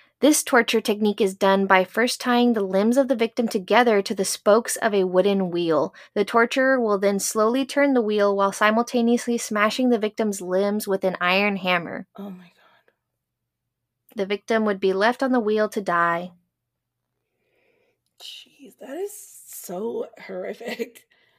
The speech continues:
Speaker 1: I mean, yeah, I'm, like, wondering what these people did, and some of the examples was literally just,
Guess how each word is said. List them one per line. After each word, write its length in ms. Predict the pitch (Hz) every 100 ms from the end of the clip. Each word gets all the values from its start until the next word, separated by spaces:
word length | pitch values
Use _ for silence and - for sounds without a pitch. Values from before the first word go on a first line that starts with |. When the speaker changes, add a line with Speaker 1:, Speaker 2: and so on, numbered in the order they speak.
| _ _ _ _ - - -
Speaker 1:
I 140 | 220
mean, 280 | 240 269 254
yeah, 180 | 220 285
I'm, 120 | 254
like, 160 | 277 220
wondering 340 | 233 269 262
what 140 | 240
these 180 | 247 254
people 300 | - 254 226
did, 400 | 190 202 277 240
and 200 | 214 208
some 180 | 226 240
of 80 | 269
the 140 | 277
examples 680 | 247 208 226 247 254 233 214
was 260 | 220 214 208
literally 520 | 214 240 240 214 220
just, 540 | 190 214 208 - -